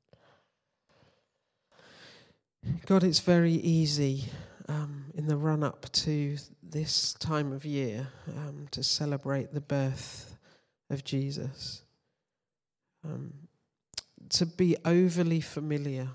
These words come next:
with the story. But God, we, um, we acknowledge today afresh that there's more to it.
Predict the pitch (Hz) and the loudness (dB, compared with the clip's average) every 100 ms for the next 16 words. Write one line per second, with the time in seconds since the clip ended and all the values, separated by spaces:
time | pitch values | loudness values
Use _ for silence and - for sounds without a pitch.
0 | - _ _ _ _ _ _ _ _ _ | -12 _ _ _ _ _ _ _ _ _
1 | - - 175 156 - 147 - - 147 139 | -12 -10 -2 -2 -2 -2 0 0 -2 -2
2 | 131 135 - _ _ _ _ _ _ _ | -4 -8 -14 _ _ _ _ _ _ _
3 | _ _ _ _ _ _ _ _ _ _ | _ _ _ _ _ _ _ _ _ _
4 | _ _ _ _ _ _ _ _ _ _ | _ _ _ _ _ _ _ _ _ _
5 | _ _ _ - 147 - 165 151 151 156 | _ _ _ -8 -8 0 2 2 0 -2
6 | 160 156 147 - 147 143 143 139 143 _ | 0 0 -4 -8 -8 -8 -8 -12 -14 _
7 | _ _ _ _ _ _ _ 160 156 170 | _ _ _ _ _ _ _ -2 -2 0
8 | 165 160 143 - - 135 135 135 131 135 | 2 2 -2 -6 -6 -4 -4 -4 -6 -8
9 | 151 - - 135 - - - _ _ _ | -10 -8 -8 -8 -8 -12 -14 _ _ _
10 | _ _ - 170 156 160 143 156 156 151 | _ _ -14 -8 -6 -6 -6 -2 0 0
11 | 143 - - 131 127 | -2 -4 -6 -6 -6